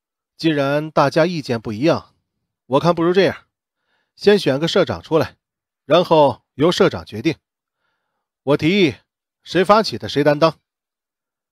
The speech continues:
大家一起向着平静月看去。平静月微感愕然，左右看看，还是柳红烟道：“我觉得这主意不错呀，既然主意是妹妹提的，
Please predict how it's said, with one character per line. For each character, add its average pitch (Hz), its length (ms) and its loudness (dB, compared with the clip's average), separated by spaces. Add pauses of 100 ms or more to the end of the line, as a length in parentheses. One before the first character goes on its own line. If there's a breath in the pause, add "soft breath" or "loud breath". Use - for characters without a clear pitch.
(300)
大 233 180 2
家 226 400 4 (140)
一 196 300 2
起 127 260 -8
向 151 320 -2
着 120 100 -4
平 208 360 -8
静 185 220 -4
月 208 220 0
看 107 260 -10
去。 107 200 -14 (1200)
平 269 320 0
静 247 240 0
月 214 200 2
微 160 200 2
感 110 140 -2
愕 135 140 -2
然， 107 340 -6 (420)
左 160 220 2
右 214 120 4
看 214 300 -4
看， 123 220 -6 (560 soft breath)
还 165 180 0
是 165 100 -2
柳 127 160 0
红 120 180 -8
烟 202 180 0
道 151 180 -4 (1080)
：“我 160 120 2
觉 147 160 0
得 185 140 0
这 190 120 -2
主 160 200 -4
意 202 80 -6
不 131 100 -10
错 - 220 -4
呀， 127 180 -6 (640)
既 - 120 -2
然 214 220 2
主 185 220 0
意 208 100 -2
是 - 140 -6
妹 214 100 0
妹 156 140 -4
提 120 220 -12
的， 117 280 -4